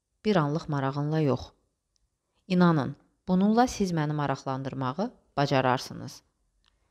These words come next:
Hər cəhətli xətti müəyyənləşdirdikdən sonra ona nə əlavə etmək olar haqda planlaşdırma aparmağa başlayırsınız.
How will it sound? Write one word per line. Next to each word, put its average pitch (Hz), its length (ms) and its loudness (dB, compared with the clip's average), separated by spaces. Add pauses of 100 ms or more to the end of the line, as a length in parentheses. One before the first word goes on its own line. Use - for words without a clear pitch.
(1080)
Hər 294 180 4
cəhətli 180 480 0
xətti 170 360 -4
müəyyənləşdirdikdən 147 1080 -2
sonra 147 460 2
ona 196 220 -2
nə 190 200 0
əlavə 143 480 -2
etmək - 420 -8
olar 151 300 0
haqda 208 380 0 (180)
planlaşdırma 147 720 -4
aparmağa 165 600 -2
başlayırsınız. - 760 -8